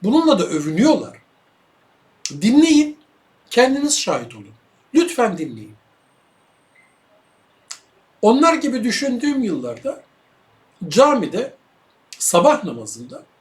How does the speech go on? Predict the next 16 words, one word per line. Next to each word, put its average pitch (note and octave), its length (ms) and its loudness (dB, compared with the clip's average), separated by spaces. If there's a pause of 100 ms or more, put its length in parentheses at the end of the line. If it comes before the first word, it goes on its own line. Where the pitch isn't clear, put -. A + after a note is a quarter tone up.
(320)
Bağcılar C#4 540 4
Yüzyıl, A3+ 460 -4 (1120)
yani A2 240 -20
yerini F3+ 360 -4
de F#3+ 100 -6
söyleyeyim, - 320 -16 (800)
bir A3+ 120 -2
Laz D4+ 180 4
hocamız D3 440 -4
vardı. - 340 -12 (920)
Allah G3 300 0
razı F#3 260 0
olsun, A2 320 -10 (400)
kulakları E3 440 -4
çınlasın. A#2+ 460 -16 (1200)
Arkadaş, A3+ 640 -4